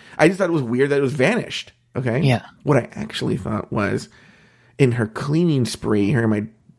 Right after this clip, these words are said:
Speaker 1: dad, like, just saw an empty bag and threw it away, okay?
Speaker 2: Right.
Speaker 1: So she goes, uh, "Well, did you,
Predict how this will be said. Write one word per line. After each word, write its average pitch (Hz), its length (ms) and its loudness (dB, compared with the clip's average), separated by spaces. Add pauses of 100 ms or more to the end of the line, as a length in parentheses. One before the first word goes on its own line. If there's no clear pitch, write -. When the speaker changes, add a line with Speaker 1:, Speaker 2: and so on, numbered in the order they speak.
Speaker 1:
dad, 104 320 2
like, 104 220 -2 (340)
just - 240 -2
saw 123 160 4
an 117 180 -2
empty 120 300 0
bag 113 260 2
and 147 100 -4
threw 110 140 -2
it 92 60 2
away, 87 340 -4 (160)
okay? 127 260 0 (120)
Speaker 2:
Right. 95 200 -2 (760)
Speaker 1:
So 170 100 0
she 220 160 2
goes, 196 440 0 (280)
uh, 139 460 2 (960)
"Well, 262 120 2
did 233 200 0
you, 247 180 2